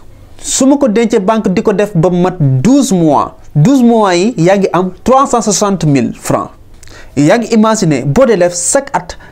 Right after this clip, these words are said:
nga denc trois cent soixante mille, ñetti at boo ko amee, da ngay am un million quatre-vingts. Gis nga loolu noonu, boo ko continuer fekk cinq ans, non, di nga mën a taxawal sa place bopp, di nga mën a taxawal sa liggéeyu bopp.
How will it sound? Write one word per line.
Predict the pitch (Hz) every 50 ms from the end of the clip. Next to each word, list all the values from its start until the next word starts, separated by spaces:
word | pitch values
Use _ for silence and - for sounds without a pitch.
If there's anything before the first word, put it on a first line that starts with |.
| - -
nga | 160 175
denc | 156 196 208 202 - - 208 208 -
trois | - 202 196 196
cent | 175 190 180
soixante | 160 - - - 165 160 165 156
mille, | 143 143 147 185 214 220 - - - - - - - - - - - - - -
ñetti | - 170 185 226 226 - -
at | - 269 269
boo | 175 262 - -
ko | - -
amee, | 165 160 156 151 180 208 - -
da | 143 147
ngay | 156 160 170 165 170
am | 147 156 175 185 - - -
un | 240 277 285 240
million | 208 208 190 175 165 160 160 185 185 - -
quatre-vingts. | - 214 - - 139 123 120 117 - - - - - - - - - - - - 151
Gis | 226 247 -
nga | 285 294
loolu | 240 240 226 208 180
noonu, | 165 143 160 196 202 -
boo | 139 139 156 311
ko | 311 311
continuer | - - 262 226 240 202 202 214 208
fekk | 208 - - - - 359 359 370 359 - - - - - -
cinq | - - - - 269 254 233 190 - 196
ans, | 165 120 95 - - - - - - - - - -
non, | 139 147 147 151 147 135 117 - - - - - - - - - - - -
di | 143 139 233
nga | 233 294 262
mën | 233 233 208
a | 208
taxawal | 208 - 214 190 196 185 190 185 185
sa | - - 175
place | 180 - 190 185 175 175 170
bopp, | 151 139 160 156 156 - - - - - - -
di | 147 196
nga | 208 247
mën | 185 175 165
a | 160
taxawal | 165 175 - - 170 160 165 156
sa | - - 160
liggéeyu | 147 147 143 139 151 139 135 123
bopp. | 117 131 - - -